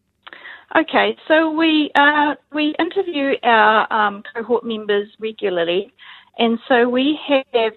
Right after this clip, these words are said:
every, every year that we interviewed them since age fourteen, we have asked them, um, questions around depression as one of our, one of our measures. Uh, we also ask them questions around, um, you know, parenthood.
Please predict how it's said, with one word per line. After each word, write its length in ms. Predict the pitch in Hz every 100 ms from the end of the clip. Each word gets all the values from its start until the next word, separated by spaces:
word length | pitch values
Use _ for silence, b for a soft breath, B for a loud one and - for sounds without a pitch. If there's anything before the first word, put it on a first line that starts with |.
| _
every, 440 | - 233 214 208 - -
every 260 | 240 233 202
year 500 | 202 247 226 185 196
that 100 | 214
we 180 | 202 202
interviewed 500 | 220 214 - 208 202
them 200 | 202 196 -
since 160 | - - -
age 200 | 202 196 -
fourteen, 720 | 226 202 - 233 214 185 185 - B B -
we 160 | 240 233
have 120 | 220 -
asked 380 | 220 247 - -
them, 320 | 220 214 214
um, 240 | - 208
questions 520 | 208 220 226 - 202 208
around 240 | 202 202
depression 680 | 226 - - 196 - 165 190 _ -
as 120 | 208 -
one 180 | 208 202
of 120 | 196
our, 340 | 196 185 202 -
one 120 | - 208
of 100 | 202
our 140 | 196
measures. 460 | 208 254 208 196 - _ _ B B B B B -
Uh, 380 | 262 254 247 233
we 140 | 277
also 300 | 294 339 339
ask 300 | 277 220 226 -
them 240 | 240 226 226
questions 560 | 254 240 - 226 220
around, 640 | 220 208 208 202 208 214 -
um, 560 | 220 208 196 196 202 208 _ _ _ -
you 80 |
know, 80 | 190 - -
parenthood. 600 | 381 381 - - 202